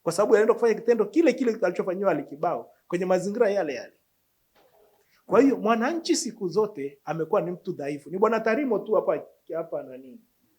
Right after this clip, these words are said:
Hapa Kiluvya ndiye aliweza kupambana nao. Si mtakumbuka?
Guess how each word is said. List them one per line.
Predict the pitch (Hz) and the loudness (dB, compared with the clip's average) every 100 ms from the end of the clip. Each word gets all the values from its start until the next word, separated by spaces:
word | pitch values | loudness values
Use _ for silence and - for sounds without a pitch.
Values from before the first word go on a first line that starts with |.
| _ | _
Hapa | 180 190 | -2 0
Kiluvya | - 175 220 185 | 0 0 2 2
ndiye | 147 | 2
aliweza | 139 170 175 | 0 0 0
kupambana | 147 139 139 131 127 | -2 -4 -4 -4 -6
nao. | 131 120 - _ _ _ _ _ | -8 -12 -16 _ _ _ _ _
Si | 254 | -2
mtakumbuka? | 254 247 247 277 131 | 0 0 -2 -6 -10